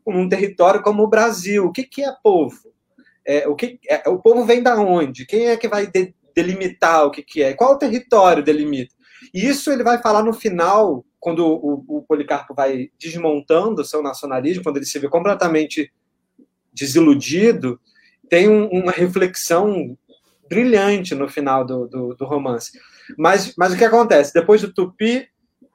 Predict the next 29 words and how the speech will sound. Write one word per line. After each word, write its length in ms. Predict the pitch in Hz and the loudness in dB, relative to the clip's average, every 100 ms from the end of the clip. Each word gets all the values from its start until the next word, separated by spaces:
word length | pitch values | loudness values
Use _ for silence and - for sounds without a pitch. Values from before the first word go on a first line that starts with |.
| _ _ - | _ _ -6
o 100 | 170 | 2
Tupi 240 | 214 233 | 2 4
dá 140 | 226 | 4
errado, 400 | 226 220 185 156 | 4 2 2 0
porque 160 | 131 - | -2 -10
ele 80 | 135 | -8
vira 160 | 160 | -4
uma 120 | 170 165 | -2 -2
grande 580 | 165 160 196 185 180 | 0 0 -2 -4 -6
chacota, 840 | 180 175 - - 151 180 185 220 214 _ _ _ - | -4 -6 -4 0 2 0 -2 -4 -6 _ _ _ -14
né, 200 | 143 147 139 120 123 | -8 -8 -6 -8 -6
aquele 220 | 120 143 - - | -8 -10 -12 -2
projeto 580 | 156 143 147 147 151 | 0 0 2 2 2
de 280 | 143 143 143 | -4 -4 -2
instituir 600 | 143 - 151 151 135 135 | -4 -8 -6 -4 -2 -4
o 60 | 131 | -6
Tupi 260 | 147 - | -10 -8
como 200 | 139 139 | -8 -6
língua 600 | 135 139 139 135 127 120 - _ _ _ _ | -6 -4 0 2 2 -2 -8 _ _ _ _
nacional, 880 | 135 131 - 139 131 135 160 185 180 _ - _ | -10 -10 -6 -6 -4 0 0 0 -4 _ -20 _
a 40 | - | -12
troca 400 | - 147 160 - | 2 4 4 0
do 100 | 131 | -6
português 440 | - 127 - 135 135 | -8 -14 -8 -6 -4
pelo 240 | - 131 | -6 -8
Tupi-Guarani, 880 | 127 - 131 139 135 143 175 208 208 - | -10 -10 0 2 2 0 2 2 2 -2
não 140 | 170 175 | -4 2
dá 140 | 196 | 2
certo. 280 | 208 143 | 2 0